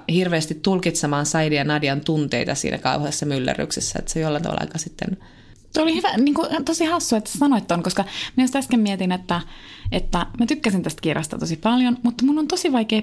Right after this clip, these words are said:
Speaker 2: puhua tästä, ja sitten mä muodostin just vähän, äh, vähän, ja siis minuutti sitten ajatuksen, että ehkä se johtuu siitä, että koska tää on niin kuin, tää käsittelee niin isoja asioita,
Speaker 1: Niin.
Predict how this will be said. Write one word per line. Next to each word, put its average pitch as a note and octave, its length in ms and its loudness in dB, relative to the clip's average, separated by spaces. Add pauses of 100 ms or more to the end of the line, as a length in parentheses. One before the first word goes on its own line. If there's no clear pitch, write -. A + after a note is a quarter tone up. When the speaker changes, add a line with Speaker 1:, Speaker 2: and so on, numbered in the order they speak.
Speaker 2:
puhua C4+ 300 2
tästä, - 440 -4 (100)
ja F#3+ 60 2
sitten A#3 280 2
mä A#3+ 60 4
muodostin A3 640 2 (360)
just - 380 0
vähän, F3+ 360 2 (440)
äh, - 60 -6 (220)
vähän, F#3 280 2 (220)
ja F#3+ 200 4
siis F#3+ 260 0 (520)
minuutti G#3 320 2
sitten F3+ 220 0
ajatuksen, F#3+ 400 0
että G#3 140 -4
ehkä - 240 -4
se F#4+ 120 -2
johtuu D#4 260 0
siitä, D#4+ 560 0
että G3+ 260 -4
koska G#3+ 320 -2
tää G#3 320 2
on G#3 220 4
niin G3+ 200 2
kuin, G#3 300 2 (360)
tää C4+ 100 -2
käsittelee D#4+ 440 2
niin B3 200 4
isoja C4 480 0
asioita, A3+ 760 0
Speaker 1:
Niin. F#3 460 2